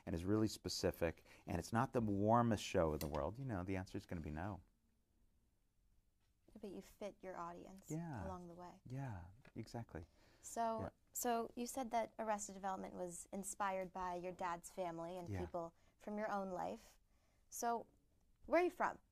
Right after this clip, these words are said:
Speaker 1: I'm
Speaker 2: <laughs>
Speaker 1: from Orange County. You are such a good interviewer.
Speaker 2: Oh, thank you.
Speaker 1: Are you aware of this? Do you,
Speaker 2: Thank you, thank
Speaker 1: are you,
Speaker 2: you.
Speaker 1: do you appreciate this?
Speaker 2: <laughs>
Speaker 1: I've been interviewed by people before,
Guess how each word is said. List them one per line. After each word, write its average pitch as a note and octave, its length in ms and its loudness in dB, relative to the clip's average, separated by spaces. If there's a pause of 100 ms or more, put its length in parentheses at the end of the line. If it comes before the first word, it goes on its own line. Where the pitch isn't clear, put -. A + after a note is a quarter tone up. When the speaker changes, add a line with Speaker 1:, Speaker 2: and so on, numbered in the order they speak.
(680)
Speaker 1:
I'm E3+ 260 10
Speaker 2:
<laughs> C4+ 80 0
Speaker 1:
from D3 340 10
Orange C#3 220 6
County. - 200 2
You C4+ 240 10
are D#4 100 6
such - 520 10
a C4 40 10
good G#3 220 10
interviewer. B2 640 10
Speaker 2:
Oh, - 220 -20
thank G#4 300 12
you. F#4 140 12
Speaker 1:
Are F#3 200 10 (120)
you C4 160 0
aware A#3+ 180 2
of A#3 100 -4
this? B3 140 -2 (800)
Do A#3+ 80 4
you, D4 80 8
Speaker 2:
Thank C5 160 2
you, F#3+ 100 0
thank D4 240 -2
Speaker 1:
are - 60 0
you, A2+ 120 6
Speaker 2:
you. F#2+ 60 0
Speaker 1:
do B2 80 0
you B2 60 6
appreciate B2 480 0
this? B2 140 -2 (540)
Speaker 2:
<laughs> E4+ 140 6 (1300)
Speaker 1:
I've C4+ 220 10
been A#3 160 8
interviewed A#3+ 340 6
by C#3 120 4
people A2+ 320 2
before, F#2+ 500 4